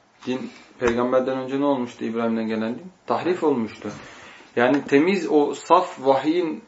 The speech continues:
e, risaletin neyi vardı? Kalıntıları vardı.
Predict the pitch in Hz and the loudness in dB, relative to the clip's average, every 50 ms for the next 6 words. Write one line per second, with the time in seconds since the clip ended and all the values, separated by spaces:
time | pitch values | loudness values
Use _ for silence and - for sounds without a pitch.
0 | - - - _ _ _ - 120 120 120 120 117 120 131 127 - 151 143 143 147 | -20 -20 -20 _ _ _ 0 2 4 4 4 4 2 -2 2 4 6 6 6 6
1 | 143 - - 170 180 - - 143 139 147 156 175 180 165 151 147 139 - - - | 2 0 -2 -4 -4 -6 -6 -2 2 4 6 6 6 6 6 6 4 4 0 -2
2 | 208 - - - - _ _ - _ _ _ _ _ _ - - - - - - | -4 -4 -8 -14 -20 _ _ -20 _ _ _ _ _ _ -20 -20 -20 -20 -20 -20
3 | - - - - - - - - 127 135 135 151 156 151 156 165 180 196 208 233 | -20 -20 -20 -20 -20 -10 0 4 6 6 6 6 4 2 4 4 6 6 8 8
4 | 214 170 123 107 - | 6 6 6 4 0